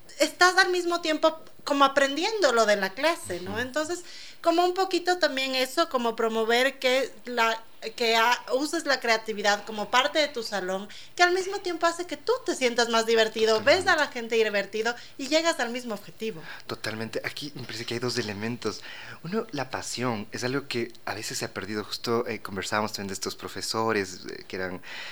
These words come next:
Speaker 2: eh, a veces formadores de futuras generaciones. Y me parece que la característica que tenían estos docentes es la pasión con que se entregaban a su trabajo. Era gente que amaba lo que estaba haciendo, el área del conocimiento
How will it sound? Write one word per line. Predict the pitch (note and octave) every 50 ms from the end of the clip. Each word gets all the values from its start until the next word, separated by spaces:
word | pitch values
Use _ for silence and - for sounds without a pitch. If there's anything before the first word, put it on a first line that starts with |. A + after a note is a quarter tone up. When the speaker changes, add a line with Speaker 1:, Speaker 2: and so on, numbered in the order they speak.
| - - -
Speaker 2:
eh, | F#2+ F#2+ F#2 F3
a |
veces | - G2 F#2+ - A2 G2 F#2+ F2+ F2 E2+ E2 E2+ D#2+ -
formadores | - G2+ F#2+ F#2 F#2 F#2+ G2 A2 B2+ C#3 C#3 B2 G#2+ F2+ F2+
de | F2+
futuras | - - - - G#2+ G2+ -
generaciones. | - F#2+ F#2 F2+ F2 E2+ - - G#2 A#2 B2+ B2+ G#2+ - - - - - - - - - - - -
Y | B2+
me | A#2+
parece | - D#3+ - G#3+
que | - G3
la | F#3 D#3
característica | - C3+ A#2+ A2+ - B2 C3+ - C#3 - C3+
que | A#2+
tenían | - - A2+ B2
estos | B2 - A2 G2+
docentes | A2 A#2 B2+ B2 A#2 A#2+ -
es | C3 B2
la | C#3 C3 -
pasión | - F#2 - - B2 C3 C#3 B2
con | A#2+ A2+
que | F#2 F#2+
se | - -
entregaban | F2+ E2+ - F#2 F2 F2 F2 F2
a | F2 E2+
su | - E2+
trabajo. | - E2 E2+ F2 - - G2
Era | F#2
gente | - - G2+ F#2+ - - G2+
que | - - G2
amaba | F#2 G2 F#2+ G#2 A2 A2+ A#2 A2+ A2 G2+
lo | G2+ F#2+
que | - F#2+
estaba | - - G2 F#2 F#2
haciendo, | F2+ - - G2 F#2+ F#2+ F2+ F#2
el | F2+ F2+
área | F#2 F#2+ G2
del | G2 F#2 F2+
conocimiento | - F#2+ F2 E2 - - E2+ E2+ F2+ F#2 F#2+ F#2+ - - F#2 - F2 F2